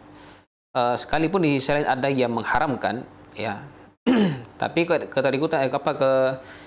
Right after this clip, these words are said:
ikut sertaan kita dalam B P J S Ketenagakerjaan itu, ya, seolah-olah bersifat,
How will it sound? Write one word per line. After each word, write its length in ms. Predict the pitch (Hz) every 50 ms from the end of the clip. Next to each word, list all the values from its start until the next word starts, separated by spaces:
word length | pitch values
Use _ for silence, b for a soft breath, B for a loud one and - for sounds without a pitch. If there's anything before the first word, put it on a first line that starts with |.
| B B
ikut 240 | - 170 180 214 180
sertaan 320 | - - 156 147 151 139 139
kita 240 | 131 139 156 156
dalam 160 | 147 143 135 131
B 240 | 131 131 131 104
P 120 | 127 131 127 127
J 140 | 123 123
S 20 | 123
Ketenagakerjaan 560 | - 127 120 117 110 113 117 110 110 104 92
itu, 240 | 92 95 92 - 165
ya, 160 | 170 147 123
seolah-olah 440 | - 101 101 107 98 120 147 151 143 123
bersifat, 560 | 120 117 - - 107 101 - 139 131 127